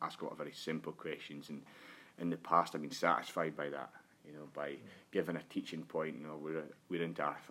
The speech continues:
Speaker 1: athletic season just now, teaching them the technique of the javelin. Where do you, where do you put your weight before you're gonna throw it? And they all know, right? 'Cause I've just taught it. Whereas that's a remembering thing. That's not actually applying it. So what, what do you guys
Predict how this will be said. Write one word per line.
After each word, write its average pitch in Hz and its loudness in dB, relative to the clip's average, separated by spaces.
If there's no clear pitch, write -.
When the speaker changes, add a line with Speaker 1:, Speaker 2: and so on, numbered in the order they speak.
Speaker 1:
athletic - -4
season 80 -4
just 76 -8
now, 80 0
teaching - 0
them 73 -2
the 69 -4
technique 78 -2
of 69 -8
the 76 -6
javelin. 80 0
Where 80 0
do 78 -6
you, 76 0
where 85 2
do 80 -4
you 82 -6
put - -2
your 76 0
weight 78 0
before - -8
you're 71 -4
gonna 69 -8
throw 78 -4
it? - -6
And 71 -8
they 71 -2
all 73 0
know, 65 -8
right? - -12
'Cause - -12
I've 69 -2
just 80 -8
taught 73 2
it. - -10
Whereas 69 -4
that's 78 0
a 76 -2
remembering 71 -6
thing. 69 -10
That's 82 -4
not 85 0
actually 80 -2
applying 78 -4
it. 73 -10
So 76 -6
what, 87 0
what 98 0
do 92 -4
you 85 0
guys 78 -2